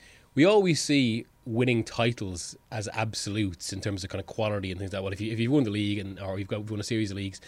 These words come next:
then, um, you know, it's, it's beyond que-, your, your quality, your inherent quality is beyond question.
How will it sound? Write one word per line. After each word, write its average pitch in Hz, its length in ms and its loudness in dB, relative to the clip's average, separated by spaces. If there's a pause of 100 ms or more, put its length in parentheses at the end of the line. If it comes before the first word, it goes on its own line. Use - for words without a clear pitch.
(340)
then, 95 240 0
um, 92 480 -4 (880)
you 117 80 -2
know, 101 60 -2
it's, 104 300 -6
it's - 160 -6
beyond 107 280 -2
que-, 113 220 -2
your, 113 200 -6
your 101 200 -6
quality, 113 380 -2
your 110 100 -2
inherent 110 240 0
quality 107 220 -2
is 95 80 -8
beyond 95 160 -6
question. 101 380 -4